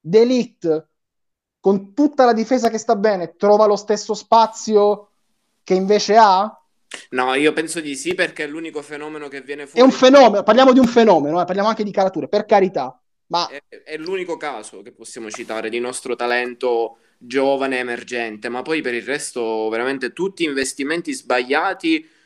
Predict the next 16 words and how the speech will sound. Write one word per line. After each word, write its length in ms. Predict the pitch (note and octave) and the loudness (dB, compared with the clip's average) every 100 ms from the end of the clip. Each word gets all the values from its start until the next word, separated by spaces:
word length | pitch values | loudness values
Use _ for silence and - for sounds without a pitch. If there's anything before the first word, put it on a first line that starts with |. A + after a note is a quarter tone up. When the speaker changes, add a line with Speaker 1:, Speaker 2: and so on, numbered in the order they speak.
| _ | _
Speaker 2:
o 160 | B2+ D3+ | -4 -2
rivelatisi 720 | D3 C#3+ C#3+ C#3+ D3 C3 D3+ | -2 -2 -2 -2 -6 -12 -8
inadatti 680 | C#3 B2+ D#3+ D3+ - C#3 C3 | -8 -6 -4 -4 -8 -10 -6
o 200 | C#3+ C#3+ | -6 -6
per 160 | C#3+ C#3+ | -8 -10
discontinuità 800 | C#3+ - C#3+ C3+ C#3 C3+ C#3+ | -12 -12 -14 -12 -12 -10 -8
tecnica 480 | C#3 C#3+ - C#3+ C3 | -8 -12 -10 -10 -8
negli 140 | C3+ C#3 | -8 -8
ultimi 280 | C3+ C#3+ | -10 -12
tre 140 | C3+ C3+ | -10 -10
anni 200 | C3+ C3+ | -12 -14
che 120 | C3 | -16
ci 120 | - | -14
ha 40 | C3+ | -14
fatto 360 | - C3+ C#3+ | -14 -12 -6
malissimo. 880 | C3 C3+ F3 C3+ - - A2+ A2 F#2 | -4 -4 -6 -10 -14 -14 -12 -12 -16